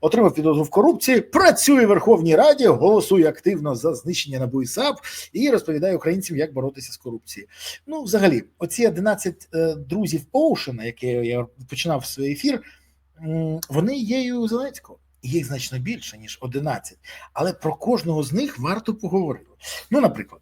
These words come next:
схеми про Наума Баруля з'ясували, що він має громадянство Російської Федерації, від якого не відмовився за всі десять років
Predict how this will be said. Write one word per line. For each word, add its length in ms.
схеми 500
про 260
Наума 280
Баруля 340
з'ясували, 560
що 180
він 180
має 240
громадянство 600
Російської 440
Федерації, 560
від 100
якого 340
не 260
відмовився 540
за 80
всі 240
десять 500
років 380